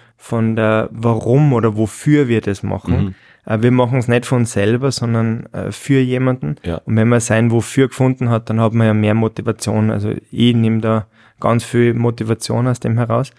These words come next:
Speaker 1: Und es geht darum, dass man aufzeigt, dass man, wenn man in die Handlung kommt,
Speaker 2: Mhm.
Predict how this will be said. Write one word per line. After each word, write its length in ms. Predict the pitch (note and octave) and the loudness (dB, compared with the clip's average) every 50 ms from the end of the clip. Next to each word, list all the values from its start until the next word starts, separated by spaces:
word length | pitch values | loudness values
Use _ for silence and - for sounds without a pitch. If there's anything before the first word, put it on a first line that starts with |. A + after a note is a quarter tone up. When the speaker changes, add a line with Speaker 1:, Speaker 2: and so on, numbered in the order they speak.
| _ _ _ - - _ _ | _ _ _ -20 -20 _ _
Speaker 1:
Und 640 | - C3+ A#2+ A#2 A#2 A#2 A#2 A#2 A#2 - - - _ - | -2 0 2 4 4 4 2 0 -2 -8 -18 -18 _ -4
es 280 | A2+ A2+ A2 - - - | -2 -2 -2 -4 -4 -2
geht 380 | B2 A#2+ A#2+ B2 B2 - - - _ _ | 0 2 2 2 0 -6 -20 -20 _ _
darum, 480 | - G2 G2 G2+ A#2 A#2+ C#3+ C#3+ C3+ C3+ | -4 -2 -2 0 0 2 2 2 2 2
dass 200 | - - A2+ A2+ A2 | 0 0 0 0 0
man 160 | A#2+ A2+ A2 | 0 0 0
aufzeigt, 640 | - A2 A2+ B2 B2+ - - - - C3 B2+ B2+ - _ _ - - _ _ _ _ - | 0 0 0 0 -2 -4 -2 0 0 0 0 -2 -6 _ _ -20 -20 _ _ _ _ -12
dass 180 | - A2 G#2+ A2 | -10 -6 -4 -2
man, 320 | A2 A2+ A#2 A#2 A2+ G#2+ | 0 0 0 0 0 -2
wenn 140 | A2 A2 A2 | -2 0 2
man 100 | A2+ A2+ | 2 2
in 80 | G#2+ A2 | 2 2
die 120 | A2 A2 | 2 0
Handlung 400 | G#2 A2+ A#2 B2 B2+ C3+ D3 C#3+ | 0 0 0 0 0 0 0 0
kommt, 400 | C#3 - D#3+ D#3+ D#3+ D#3+ - - | 0 0 0 0 0 -2 -4 -4
Speaker 2:
Mhm. 240 | - F2 F#2+ G2+ G#2+ | -2 -2 -2 -2 -4